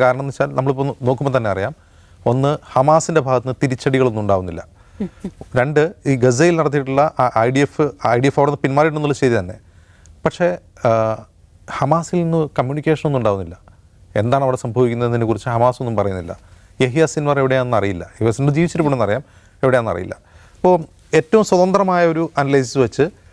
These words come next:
തീർച്ചയായിട്ടും ഹമാസിൻ്റെ മിലിറ്ററി ക്യാപ്പബിലിറ്റീസിനെ വലിയ തോതിൽ കുറയ്ക്കാൻ ഇസ്രായേലിന് കഴിഞ്ഞിട്ടുണ്ട്. പക്ഷെ മനസ്സിലാക്കേണ്ട കാര്യം, ആ നശിപ്പിച്ച ബറ്റാലിയനുകൾ പലരും, പല തകർത്തു എന്ന് പറയപ്പെടുന്ന ബറ്റാലിയൻ പ-, പലതും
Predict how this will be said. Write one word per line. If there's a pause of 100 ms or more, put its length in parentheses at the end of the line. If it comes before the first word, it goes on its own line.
(240)
തീർച്ചയായിട്ടും (180)
ഹമാസിൻ്റെ (380)
മിലിറ്ററി (100)
ക്യാപ്പബിലിറ്റീസിനെ
വലിയ
തോതിൽ (100)
കുറയ്ക്കാൻ (440)
ഇസ്രായേലിന്
കഴിഞ്ഞിട്ടുണ്ട്. (340)
പക്ഷെ
മനസ്സിലാക്കേണ്ട
കാര്യം, (260)
ആ (320)
നശിപ്പിച്ച (100)
ബറ്റാലിയനുകൾ
പലരും, (560)
പല (140)
തകർത്തു
എന്ന്
പറയപ്പെടുന്ന
ബറ്റാലിയൻ
പ-, (120)
പലതും